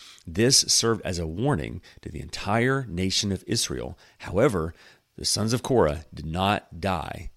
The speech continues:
that day. The tribe of Simeon. These were the clans of the descendants of the son of Simeon.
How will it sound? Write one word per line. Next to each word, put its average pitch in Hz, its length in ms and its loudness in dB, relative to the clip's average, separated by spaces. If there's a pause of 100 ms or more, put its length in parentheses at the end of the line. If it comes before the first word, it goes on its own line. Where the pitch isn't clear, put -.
that 73 380 -10 (180)
day. 71 280 -10 (460)
The - 60 -14
tribe 92 280 0
of 98 80 0
Simeon. - 400 -2 (460)
These 117 420 6
were 143 60 2
the 135 100 2
clans 90 400 0
of 82 60 0
the 78 60 -2
descendants 85 440 2
of 80 60 -6
the 80 80 -4
son 80 460 0
of 87 80 -4
Simeon. 107 440 -2